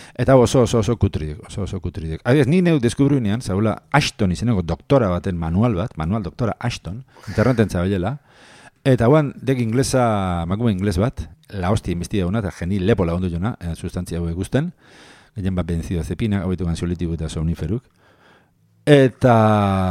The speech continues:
hor zegoen protokolo bat, eta lepo landute, eta nola egin behar dan, datzi gaze. Ni galde nintxan bi hiru mediko jamen da, inoetzek ezarre. Ez zian nungo psikiatri burutzi gaze.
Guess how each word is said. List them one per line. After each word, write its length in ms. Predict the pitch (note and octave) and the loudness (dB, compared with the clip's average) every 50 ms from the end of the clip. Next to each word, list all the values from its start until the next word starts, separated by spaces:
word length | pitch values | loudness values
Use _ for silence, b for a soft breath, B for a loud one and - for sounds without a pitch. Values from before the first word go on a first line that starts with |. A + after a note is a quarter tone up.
| F2+ E2+ E2+ E2 E2 E2 D#2+ D#2+ D#2 D#2 D2+ D2+ D2 D2 C#2+ C#2 C#2 - - | 0 0 -2 -2 -2 -2 -4 -4 -4 -4 -6 -6 -6 -8 -8 -10 -10 -8 -6
hor 100 | - F2 | -4 0
zegoen 180 | - B2 A2 | 0 0 2
protokolo 420 | - G2 F#2+ - G#2 G#2 A2 G#2 G#2 | 2 2 2 2 2 4 4 4 4
bat, 160 | A2 A#2 G#2+ | 2 0 0
eta 120 | - F#2+ E2+ F2 | -2 -4 -4 -4
lepo 220 | F#2+ F#2 - F#2 | -4 -4 -2 -2
landute, 400 | F2 E2+ E2+ F2 F#2+ F#2+ - G#2+ G#2 F#2+ | -2 -2 0 0 0 0 0 0 -2 -2
eta 100 | F#2+ F2 | -2 -2
nola 220 | E2+ F2+ F#2+ G2 | 0 2 2 2
egin 80 | F#2+ F2+ | 2 0
behar 160 | F2 F2 F2+ | 0 -2 -2
dan, 160 | F#2+ G#2 G2+ | -2 -2 -4
datzi 220 | F2 D#2+ - D#2+ D2+ | -4 -6 -6 -8 -10
gaze. 240 | D2+ - D#2+ D2 - _ _ b b b b _ - | -8 -10 -10 -12 -12 _ _ b b b b _ 0
Ni 120 | A#2+ C3 A2+ | 2 2 2
galde 180 | F#2+ F2+ F#2+ | 2 0 -2
nintxan 200 | F#2 - F#2+ E2+ | -2 -2 -4 -2
bi 100 | E2+ F#2 | 0 0
hiru 120 | F#2 F2+ F2 | 0 0 -2
mediko 300 | F2+ F#2 F2+ E2+ F2+ F2+ | -2 -4 -6 -8 -8 -8
jamen 300 | F2+ F#2 G2+ A#2+ B2 G2+ | -8 -8 -8 -8 -8 -8
da, 80 | D#2+ - - _ _ _ _ _ _ _ _ _ _ _ - | -10 -12 -14 _ _ _ _ _ _ _ _ _ _ _ -8
inoetzek 320 | B2 B2+ A2+ F#2 E2+ E2 | -6 -6 -6 -8 -12 -14
ezarre. 300 | - - - - - - _ _ b b b b b b b b b b _ | -14 -16 -16 -16 -16 -20 _ _ b b b b b b b b b b _
Ez 80 | - - | -14 -10
zian 160 | - G2+ F2+ | -8 -6 -4
nungo 220 | F2 F#2+ G#2+ A2+ - | -4 -4 -6 -6 -8
psikiatri 480 | - F#2+ F2 F2 F2+ - - G#2+ G#2 | -8 -12 -10 -10 -12 -10 -8 -6 -6
burutzi 400 | F#2+ F2 F2+ G2 G#2 F#2 - G2+ | -4 -4 -4 -4 -4 -6 -6 -10
gaze. 160 | F2+ - - | -12 -12 -14